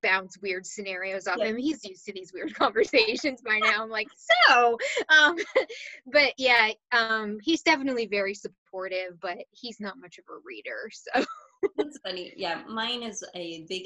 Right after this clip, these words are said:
Speaker 2: audiobook lover, and he likes to read, but more, like,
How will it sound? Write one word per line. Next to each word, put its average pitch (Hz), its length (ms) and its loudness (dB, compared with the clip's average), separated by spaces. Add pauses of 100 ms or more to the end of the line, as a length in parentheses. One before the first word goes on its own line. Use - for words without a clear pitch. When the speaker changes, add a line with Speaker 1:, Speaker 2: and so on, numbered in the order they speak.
(140)
Speaker 2:
audiobook 202 460 -14
lover, 220 280 -12
and 202 200 -12
he 185 100 -14
likes - 340 -14
to 180 100 -16
read, 160 340 -16
but - 180 -12
more, 185 480 -16 (520)
like, 170 340 -14